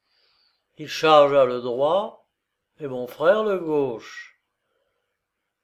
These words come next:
Avec le droit, il toucha, avec le gauche, il ne toucha point. L'épreuve fut répétée toujours en sens contraire, cinq ou six fois de suite,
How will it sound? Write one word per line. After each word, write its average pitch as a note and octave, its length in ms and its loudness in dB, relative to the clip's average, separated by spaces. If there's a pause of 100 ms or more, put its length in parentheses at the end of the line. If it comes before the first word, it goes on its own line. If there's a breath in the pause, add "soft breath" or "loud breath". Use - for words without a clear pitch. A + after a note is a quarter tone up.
(240)
Avec E3 300 2
le D3 160 0
droit, D3 380 4
il D3+ 200 -6
toucha, E3+ 760 -2
avec D3+ 280 -2
le C3 180 -8
gauche, D3+ 460 -8
il D#3+ 100 -12
ne C3+ 140 -6
toucha D#3 420 -4
point. B2 480 -8 (800)
L'épreuve D3 600 0
fut C3 180 -8
répétée D3+ 760 -2
toujours E3 340 -2
en C#3 120 0
sens C#3 360 -8
contraire, C#3 600 -2
cinq G3+ 340 -2
ou F3 80 -10
six D#3+ 220 -10
fois C3+ 220 -4
de A2 40 -8
suite, - 580 -14